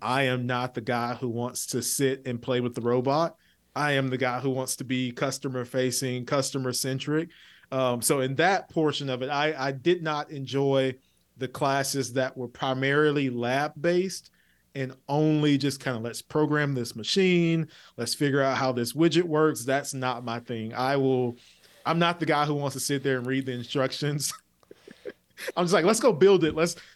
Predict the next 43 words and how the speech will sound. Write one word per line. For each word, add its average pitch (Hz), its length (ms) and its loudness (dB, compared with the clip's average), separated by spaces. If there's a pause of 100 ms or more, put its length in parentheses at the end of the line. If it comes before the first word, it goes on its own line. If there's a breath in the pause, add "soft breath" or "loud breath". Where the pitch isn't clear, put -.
let's 190 240 0
figure 226 260 2
it 175 80 6
out." 170 280 4
And, 151 100 -4
you 147 60 -8
know, 151 80 -4
we're 151 120 -4
building 156 280 -2
a 147 40 -4
baby 139 280 -2
crib 139 240 -4
and 139 80 -6
it 131 80 -4
ends 131 140 -6
up 123 80 -10
looking 131 200 -8
like 123 180 -2
a, 117 160 -2
a 120 120 -6
jungle 135 300 0
gym. 123 300 -2 (180 loud breath)
But 127 180 0 (260 loud breath)
I'm 170 200 2
just 165 200 2
the 160 80 0
guy, 135 200 0
like, 131 160 0
I, 139 80 0
I 135 200 -2
like 160 180 2
to 151 120 0
jump 147 320 -2
in, 147 220 0
figure 156 320 2
it 143 60 0
out, 135 240 -2
work 135 180 -2
with 156 120 -8
a 143 40 -2
team 143 220 -4
of 139 100 -6
people, 139 560 0